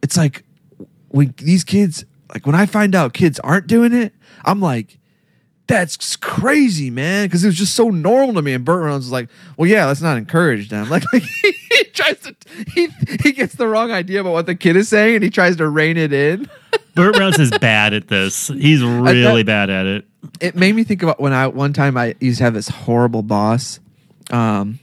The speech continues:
Speaker 1: I know, hard to believe, right? Uh, <laughs> and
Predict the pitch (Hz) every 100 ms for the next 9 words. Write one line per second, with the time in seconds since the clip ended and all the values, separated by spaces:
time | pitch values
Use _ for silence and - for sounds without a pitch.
0 | _ - 147 160 165 135 143 147 123 127
1 | 127 104 113 - _ _ - _ - 139
2 | 135 139 - - - - 233 220 156 160
3 | 170 165